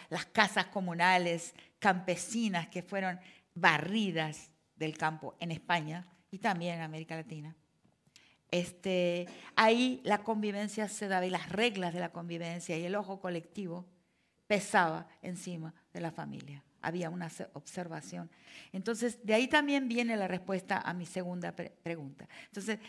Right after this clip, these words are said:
en el mundo, eh, en uno, en una, en un espacio doméstico habitado por muchas presencias, por muchas mujeres, por hombres también, eh, eh, que es colectivo,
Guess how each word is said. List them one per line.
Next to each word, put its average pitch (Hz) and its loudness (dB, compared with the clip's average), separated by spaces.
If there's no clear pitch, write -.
en 285 8
el 262 4
mundo, 220 -2
eh, 196 -4
en 214 2
uno, 240 0
en 202 -2
una, 240 4
en - -4
un 220 0
espacio 262 0
doméstico 240 -2
habitado 240 8
por 220 2
muchas 247 4
presencias, 196 0
por 180 -2
muchas 262 2
mujeres, 208 2
por 226 4
hombres 277 6
también, 208 4
eh, 196 6
eh, 180 2
que 269 6
es 262 2
colectivo, 285 8